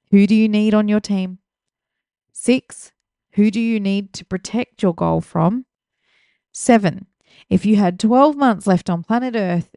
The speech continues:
is this how you would choose to spend your time, money, or both? And who with? Before we go into a visualization, I want to seriously ask you, what have you been through?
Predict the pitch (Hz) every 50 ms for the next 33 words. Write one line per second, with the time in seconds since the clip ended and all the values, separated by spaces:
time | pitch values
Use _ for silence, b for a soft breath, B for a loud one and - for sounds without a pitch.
0 | _ - 247 262 247 202 190 175 180 170 - - 175 180 180 175 180 - - _
1 | - - 202 190 190 202 196 - - 190 - - - 196 202 208 214 214 196 185
2 | 170 170 - - - 202 208 214 226 240 240 254 240 - 185 185 185 190 190 202
3 | 202 _ _ - - 180 170 170 160 170 170 _ _ _ _ _ _ _ _ _
4 | _ - - 202 196 170 165 175 165 165 160 - 202 185 - _ _ _ _ _
5 | _ _ _ _ _ _ _ _ _ _ _ _ _ _ _ _ _ _ _ _
6 | _ _ _ _ _ _ - - 254 - - - 277 285 302 320 320 311 277 240
7 | 240 240 233 208 - 220 208 208 214 226 220 - - 208 190 190 208 190 196 190
8 | 185 185 185 180 185 175 175 185 - - 185 180 175 180 - - - 214 220 220
9 | 247 262 262 - - - - 302 285 277 277 277 - - - - - - - 233
10 | 226 233 247 254 254 240 - - - 226 226 220 208 - - - 190 185 196 190
11 | - - - - 190 180 175 170 165 165 160 _ _ _ _ _ _ _ _ _
12 | _ _ _ _ - 220 196 190 196 226 269 - - - 214 233 254 226 226 226
13 | 220 185 180 175 170 180 185 185 190 185 - - - 160 160 160 156 156 160